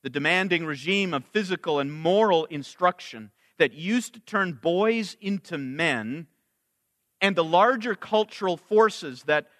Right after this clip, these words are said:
supported that instruction have been systematically dismantled by a culture that ostensibly enables all individuals,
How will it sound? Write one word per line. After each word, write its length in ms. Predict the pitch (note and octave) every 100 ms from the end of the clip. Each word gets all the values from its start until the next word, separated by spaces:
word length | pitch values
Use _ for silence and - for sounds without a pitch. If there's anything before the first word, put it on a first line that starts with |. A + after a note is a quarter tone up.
| _
supported 840 | - - E3+ - A#3 C#4 F#3+ C#3+ B2+
that 240 | D#3 D3 -
instruction 880 | D3 - - C3+ A#2+ - C#3+ B2 A#2 _ _ _ _ _ _ _ _
have 220 | G#3+ F#3
been 180 | F#3 F3
systematically 1000 | - C4 - A3+ F#3 E3+ F#3 F#3 F3 D#3+
dismantled 1160 | A#2+ E3 G#3 - F3 E3+ F3+ - B2+ A#2+ B2 - _ _ _ _ C3+
by 200 | D#3 D#3+
a 120 | D3+
culture 640 | - - A#3 A#3 - F#3
that 220 | D#3 D#3
ostensibly 920 | D3 - - G#3 G#3+ - G3 E3 D#3+ D3+
enables 680 | D3+ D3 E3+ D#3+ C3 A#2+ - _ _ _ _ -
all 280 | F3+ A3+
individuals, 1120 | G#3+ F3 D#3 F#3 D#3+ C#3+ G#2 F2+ G2+ A2 -